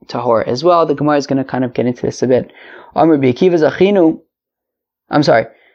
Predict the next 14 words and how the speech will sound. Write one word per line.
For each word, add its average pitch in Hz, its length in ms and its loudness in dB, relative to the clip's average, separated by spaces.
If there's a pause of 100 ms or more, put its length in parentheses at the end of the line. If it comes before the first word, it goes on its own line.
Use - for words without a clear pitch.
(1300)
V'habasar 156 680 2
tameh 135 320 2
nimtze 185 720 2
b'peresh 175 720 2
hakol 147 220 0
tar. - 220 0
But 127 160 -2
if - 160 -10
you, 151 160 -4
if - 180 -14
it 320 120 -2
was 151 180 2
found 180 280 0
in 160 220 -2